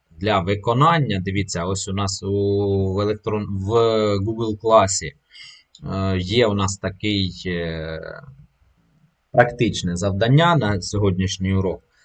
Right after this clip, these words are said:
Вам потрібно відновити зображення, є початковий файл у Фотошопі, створений, відновити зображення П С Д,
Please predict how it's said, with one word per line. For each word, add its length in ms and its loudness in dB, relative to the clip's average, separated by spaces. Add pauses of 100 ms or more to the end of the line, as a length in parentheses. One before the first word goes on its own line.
(140)
Вам 240 6
потрібно 500 4
відновити 580 0
зображення, 920 0
є 240 4
початковий 800 2
файл 580 2
у 120 -12
Фотошопі, 840 0 (760)
створений, 720 2
відновити 500 0
зображення 640 -2
П 180 0
С 160 -4
Д, 240 -2